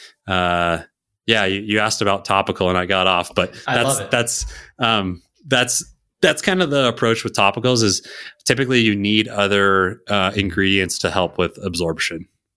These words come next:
Speaker 2: Yeah, no, makes, makes total sense. And it's, it's just funny. We had, in Austin, we had a water boil notice, like, a few weeks back. And it was like, you know, "Boil the water and, you know, don't drink it," and all this other stuff. But then the same message is like, "It's fine to shower in."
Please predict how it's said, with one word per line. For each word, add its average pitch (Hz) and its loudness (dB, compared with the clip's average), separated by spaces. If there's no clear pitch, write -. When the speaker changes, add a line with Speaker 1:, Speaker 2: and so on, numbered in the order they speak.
Speaker 2:
Yeah, 98 -2
no, 101 -4
makes, 104 -6
makes 117 -2
total 123 0
sense. 110 -2
And 113 -2
it's, 110 -4
it's 117 -4
just - -2
funny. 127 2
We 123 0
had, 123 2
in 120 -2
Austin, 117 2
we 107 2
had 110 0
a 101 -2
water 110 2
boil 110 2
notice, 101 0
like, 98 0
a 95 -8
few 110 -2
weeks 101 -2
back. 110 0
And 110 -2
it 101 -2
was 101 -4
like, 95 -2
you - -6
know, 98 -4
"Boil 180 2
the 165 0
water 151 0
and, 113 -4
you 117 -4
know, 110 -4
don't 151 -2
drink 160 -2
it," 147 0
and - -6
all 151 0
this 151 -6
other 151 -2
stuff. - -4
But 147 2
then 190 4
the 151 4
same 170 2
message 143 4
is 113 0
like, 131 2
"It's 185 -2
fine 190 2
to 139 2
shower 135 2
in." 82 -6